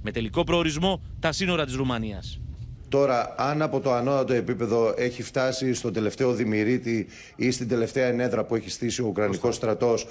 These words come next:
Speaker 3: Ναι, ναι.
Speaker 2: ότι έρχεται ένα κομβόι, αυτό δεν μπορεί να το ξέρει κανείς.
Speaker 3: Προφανώς όχι.
Speaker 2: Και δεν μπορεί να έχεις και καμία σιγουριά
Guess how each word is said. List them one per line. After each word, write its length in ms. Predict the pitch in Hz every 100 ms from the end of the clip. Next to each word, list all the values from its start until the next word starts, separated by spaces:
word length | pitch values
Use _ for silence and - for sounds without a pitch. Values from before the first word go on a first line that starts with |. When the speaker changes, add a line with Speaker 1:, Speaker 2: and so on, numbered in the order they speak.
| 139
Speaker 3:
Ναι, 60 |
ναι. 80 | 107 90
Speaker 2:
ότι 200 | 104 110
έρχεται 280 | 113 110
ένα 120 | 113 104
κομβόι, 480 | 95 95 123 143
αυτό 180 | 131 -
δεν 100 | 123
μπορεί 180 | 113 127
να 80 | 123
το 100 | 101
ξέρει 220 | - 113
κανείς. 320 | 110 120 104
Speaker 3:
Προφανώς 420 | 143 139 160 95
όχι. 100 | 62 -
Speaker 2:
Και 120 | 123
δεν 120 | 113
μπορεί 220 | 117 127
να 180 | 127 127
έχεις 260 | 127 127 127
και 120 | -
καμία 520 | - 117 123 135 127
σιγουριά 720 | 120 - 98 113 107 131 143